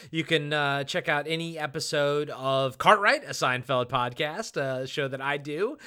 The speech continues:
with our pal Adam. And, uh, we've gone through every single episode of Seinfeld, and we are about, uh, I guess, a quarter of the way through season eight. So we're barreling towards the end, but we're also tackling Curb Your Enthusiasm on the Cartwright Patreon. So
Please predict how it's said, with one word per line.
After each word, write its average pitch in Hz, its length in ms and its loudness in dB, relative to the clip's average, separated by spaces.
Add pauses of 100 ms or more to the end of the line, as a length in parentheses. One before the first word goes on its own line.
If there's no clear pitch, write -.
(180)
with 135 180 2
our 147 220 4
pal 151 340 2
Adam. 170 520 0
And, 147 420 -2
uh, 151 220 0
we've 143 180 -4
gone 135 240 0
through 131 240 -2
every 156 320 2
single 117 300 -6
episode 120 500 -4
of 113 220 -12
Seinfeld, 139 720 -2
and 143 100 -6
we 135 140 -8
are 131 320 -6
about, 131 440 -8 (360)
uh, 160 60 -2
I 175 200 2
guess, 185 180 -4
a 143 60 -6
quarter 247 540 0
of 131 100 -2
the 127 80 -4
way 127 240 0
through 160 440 -6
season 208 420 -6
eight. 202 300 2
So 156 140 0
we're 185 220 0
barreling 190 640 0
towards 147 260 -2
the 120 220 -4
end, 123 260 -8 (300)
but 139 80 2
we're 147 160 6
also 160 320 2
tackling 156 420 -2
Curb 151 240 2
Your 151 120 -2
Enthusiasm 123 840 -4
on 117 120 -10
the 113 60 -8
Cartwright 110 420 -8
Patreon. 104 680 -8
So 107 320 -8